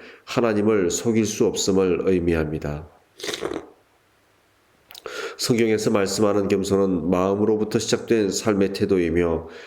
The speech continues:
이를 감찰하시는 하나님을 믿음으로 정직하게 최선을 다하는 그런 삶의 태도이기 때문입니다.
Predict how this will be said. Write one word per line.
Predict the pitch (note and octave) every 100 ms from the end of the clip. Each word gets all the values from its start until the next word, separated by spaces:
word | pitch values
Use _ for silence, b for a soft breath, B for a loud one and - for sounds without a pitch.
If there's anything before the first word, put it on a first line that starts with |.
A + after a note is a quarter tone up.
| B -
이를 | A#2+ G#2+
감찰하시는 | G#2 A2 G#2+ G#2+ G2 - G#2+ G2 G2
하나님을 | - A2 F#2+ F#2+ F#2+ F#2
믿음으로 | G2+ A2 G#2+ A2+ A2
정직하게 | G#2 G#2 G#2 - G2+ E2 D#2 D#2 B B B B -
최선을 | - A#2 A#2 G#2 G2+ G2
다하는 | F#2+ F2+ F#2+ F2+ D2+ B B
그런 | - A#2+ A#2
삶의 | - A2 A2 G#2+
태도이기 | A2 G#2 G2 F#2+ G#2 F#2+ F#2
때문입니다. | G2 E2+ D#2 C#2+ D2 D2+ D2